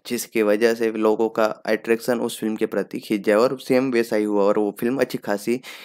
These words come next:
हिंदी वर्जन में व्यूज ले गई, सौ मिलियन से भी ज़्यादा शायद व्यूज मिले, टीवी पे भी अच्छा खासा रिस्पॉन्स मिला था। अब उसके बाद आई कर राजू गर-, सॉरी,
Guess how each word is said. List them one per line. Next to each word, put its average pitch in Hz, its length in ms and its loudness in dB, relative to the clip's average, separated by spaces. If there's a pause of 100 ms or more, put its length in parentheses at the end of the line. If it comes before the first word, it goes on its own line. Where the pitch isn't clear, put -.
(140)
हिंदी 120 180 2
वर्जन 107 360 4
में 117 240 -2
व्यूज 107 320 2
ले 104 240 6
गई, 98 180 -2
सौ 117 320 0
मिलियन 110 320 -2
से 107 140 -2
भी 101 80 -8
ज़्यादा 101 280 0
शायद 101 300 -4
व्यूज 101 420 2
मिले, 98 320 0 (400)
टीवी 135 220 4
पे 127 140 2
भी 123 100 2
अच्छा 113 220 0
खासा 107 440 -2
रिस्पॉन्स 104 540 -2
मिला 98 260 0
था। 101 180 -8 (420)
अब 113 160 4
उसके 110 360 0
बाद 101 300 4
आई 104 220 4
कर 101 300 2
राजू 101 380 0
गर-, 101 360 0
सॉरी, 101 320 0